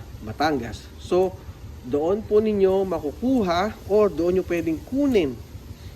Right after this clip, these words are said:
ang inyong plaka or yung plaka ng motor na nabili ninyo na wala pa, na second,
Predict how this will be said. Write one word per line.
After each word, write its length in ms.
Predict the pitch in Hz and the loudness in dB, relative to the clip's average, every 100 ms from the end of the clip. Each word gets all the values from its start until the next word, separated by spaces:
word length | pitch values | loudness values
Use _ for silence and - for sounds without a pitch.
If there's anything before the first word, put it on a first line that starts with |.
| - - - - - | -16 -16 -18 -14 -6
ang 160 | 160 160 | -6 -2
inyong 640 | 160 165 160 147 147 - | 0 2 4 2 0 -2
plaka 400 | 165 196 180 131 131 - - - - - | 0 0 0 -4 -6 -8 -10 -10 -10 -4
or 240 | 170 185 180 | 2 4 4
yung 180 | 160 151 | 0 2
plaka 320 | 175 202 185 | 4 4 4
ng 160 | 175 156 | 0 0
motor 220 | 143 165 160 | -2 0 0
na 160 | 143 | 0
nabili 260 | 135 143 156 | 0 2 2
ninyo 300 | 180 156 131 - - - - - - - 160 | 2 2 0 -2 -4 -4 -4 -4 -4 -4 -2
na 220 | 147 143 - 135 - - | 0 -2 -4 -6 -8 -6
wala 220 | 123 123 120 | -4 -4 -4
pa, 180 | - - | -2 -4
na 140 | 117 123 | -2 2
second, 320 | 196 190 185 | 4 4 0